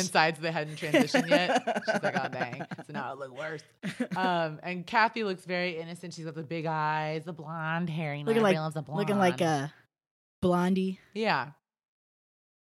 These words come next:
Speaker 1: She
Speaker 2: The
Speaker 1: looks, she looks
Speaker 2: singer.
Speaker 1: more innocent. I mean, it's hard, too, because it's hard for me,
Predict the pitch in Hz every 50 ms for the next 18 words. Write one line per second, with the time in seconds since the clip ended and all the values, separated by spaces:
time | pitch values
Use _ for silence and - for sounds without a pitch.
0 | - - 180 185 185 175 - - 175 175 180 180 180 175 180 170 165 165 165 156
1 | - - 156 156 - - 247 294 302 302 277 247 - - - 240 269 302 247 -
2 | - - 226 220 220 185 180 185 - - 180 170 160 165 156 - - 165 160 170
3 | 160 - - 165 160 151 151 156 160 160 165 151